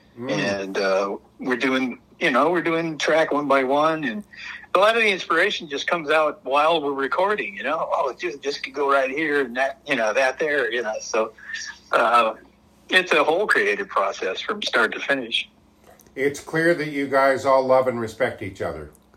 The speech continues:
Speaker 2: We do. We're like brothers.
Speaker 1: Yeah.
Speaker 2: Um,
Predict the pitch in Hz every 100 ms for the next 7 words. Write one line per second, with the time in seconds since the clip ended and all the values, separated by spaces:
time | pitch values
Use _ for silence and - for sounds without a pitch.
0 | _ _ _ _ _ _ _ _ _ -
1 | 127 135 160 165 - 123 139 127 120 135
2 | 120 104 - - _ _ _ 117 117 107
3 | 101 107